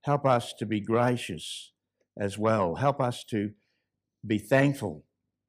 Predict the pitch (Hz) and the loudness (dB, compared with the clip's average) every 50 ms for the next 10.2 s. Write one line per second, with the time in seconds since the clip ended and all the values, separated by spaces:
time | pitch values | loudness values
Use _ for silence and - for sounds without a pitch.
0 | _ _ _ _ _ _ _ _ - 98 98 104 104 110 - 113 101 98 95 104 | _ _ _ _ _ _ _ _ -10 -8 -4 -2 -2 -2 -2 -4 -6 -2 0 0
1 | 101 104 101 92 - 104 98 90 87 87 - - 92 98 110 117 - 117 107 98 | 2 2 0 -2 -2 -2 -2 -2 -4 -4 -6 -6 -2 -2 -2 -2 -2 -4 -2 -2
2 | 107 101 101 95 87 95 80 90 92 90 82 - 87 80 71 65 - - - - | 0 0 -2 -2 -4 -6 -6 -4 -4 -6 -6 -8 -10 -10 -10 -12 -16 -18 -20 -20
3 | - _ _ _ _ _ _ _ _ - 85 87 87 - - 110 101 101 95 95 | -20 _ _ _ _ _ _ _ _ -10 -8 -8 -8 -4 -2 0 2 2 2 0
4 | 90 - - 90 85 90 107 104 101 98 92 82 - 92 87 82 78 76 73 73 | -4 -6 -8 -8 -4 -4 -4 -4 -4 -6 -10 -12 -10 -8 -8 -8 -8 -8 -10 -12
5 | 69 - _ _ _ _ _ 87 85 85 82 85 90 87 73 - - _ _ _ | -16 -18 _ _ _ _ _ -14 -10 -8 -6 -6 -6 -6 -8 -10 -16 _ _ _
6 | _ _ _ _ _ _ _ _ _ _ _ _ _ _ _ _ _ _ _ _ | _ _ _ _ _ _ _ _ _ _ _ _ _ _ _ _ _ _ _ _
7 | _ _ _ _ _ _ _ _ _ _ _ _ _ _ _ _ _ _ _ _ | _ _ _ _ _ _ _ _ _ _ _ _ _ _ _ _ _ _ _ _
8 | _ _ _ _ _ _ _ _ _ _ _ _ _ - 139 143 151 151 151 151 | _ _ _ _ _ _ _ _ _ _ _ _ _ 4 6 6 8 8 8 8
9 | 156 180 202 190 196 175 131 - 160 139 139 - - 170 165 160 160 160 - - | 8 8 8 6 6 4 4 4 2 2 2 2 4 6 8 8 8 6 4 0
10 | - - - | -8 -8 -10